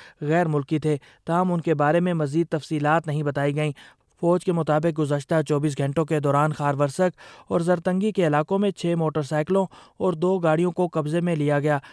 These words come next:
جن میں بم نصب تھے، جبکہ خودکش حملے میں استعمال ہونے والی گیارہ جیکٹس کے علاوہ بڑی تعداد میں اسلحہ و بارود بھی قبضے میں لیا گیا۔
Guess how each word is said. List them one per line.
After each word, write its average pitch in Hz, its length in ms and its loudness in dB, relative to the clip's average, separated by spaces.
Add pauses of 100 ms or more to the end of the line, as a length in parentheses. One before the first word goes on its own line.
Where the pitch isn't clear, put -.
(200)
جن 165 140 2
میں 170 180 0
بم 147 340 -2
نصب 143 200 -6
تھے، 151 160 0 (400)
جبکہ 156 280 -2
خودکش 156 440 -4
حملے 156 240 0
میں 190 120 0
استعمال 147 440 -2
ہونے 151 280 -2
والی 185 280 2 (400)
گیارہ 180 300 2
جیکٹس 165 420 -2
کے 202 80 0
علاوہ 185 280 2 (340)
بڑی 175 220 2
تعداد 165 460 0
میں 190 140 -2
اسلحہ 175 280 -4
و 175 120 0
بارود 151 380 0
بھی 185 140 0
قبضے 156 340 -4
میں 175 140 0
لیا 147 240 0
گیا۔ 147 180 -2